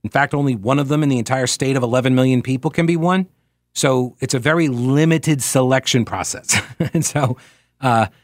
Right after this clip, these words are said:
yeah, if it, look, if we had a whole bunch of governors and anybody could be a governor and you just go to school for four years and then you could get a governor's license and go be governor or whatever, then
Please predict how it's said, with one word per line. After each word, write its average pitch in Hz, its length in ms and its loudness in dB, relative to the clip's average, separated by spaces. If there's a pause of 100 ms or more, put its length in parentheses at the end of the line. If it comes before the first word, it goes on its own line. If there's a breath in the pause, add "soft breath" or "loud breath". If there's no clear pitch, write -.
(200 soft breath)
yeah, 95 260 -2
if 131 140 -2
it, 160 340 0
look, 262 160 2
if 143 100 -4
we 196 100 0
had 190 120 2
a 180 60 2
whole 208 160 4
bunch 254 240 2
of 208 80 -2
governors 190 360 0
and 131 100 0
anybody 240 320 0
could 151 120 -4
be 143 120 -2
a 123 40 -2
governor 131 380 0
and 180 100 2
you 127 60 2
just 120 140 -4
go 151 120 2
to 131 80 0
school 165 240 2
for 165 140 -2
four 151 260 2
years 139 400 2
and 131 80 0
then 135 100 2
you 131 100 -2
could 127 140 -4
get 131 140 0
a 127 60 -2
governor's 127 440 0
license 123 500 0
and 123 120 0
go 127 200 0
be 117 140 -4
governor 131 380 0
or 117 60 -2
whatever, 117 320 -2
then 131 300 -4